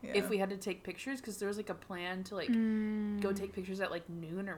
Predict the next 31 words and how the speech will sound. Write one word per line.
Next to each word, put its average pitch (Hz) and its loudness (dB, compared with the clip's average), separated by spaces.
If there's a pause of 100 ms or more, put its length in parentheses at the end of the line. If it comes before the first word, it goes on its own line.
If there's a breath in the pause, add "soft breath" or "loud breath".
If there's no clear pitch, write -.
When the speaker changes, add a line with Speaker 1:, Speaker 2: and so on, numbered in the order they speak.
Speaker 1:
one 165 -6
or 202 -4
something. 214 -6
I 214 -6
was 180 -6
like, 160 -10 (160)
"We 240 -2
are 440 2
not 196 2
ready. 175 2 (100)
Like, 196 2
there's 247 4
no 180 4
way 156 2 (100)
we're 180 -2
gonna," 175 0 (140)
and 175 -2
then 175 4
it 175 4
was 170 -4
canceled. 165 0
Speaker 2:
It 254 8
Speaker 1:
I - 8
was 392 4
Speaker 2:
was 185 6
a 359 6
Speaker 1:
like, - 0
Speaker 2:
hot 190 2
mess. 165 -4 (140)
Speaker 1:
honestly 185 2
thankful. - -10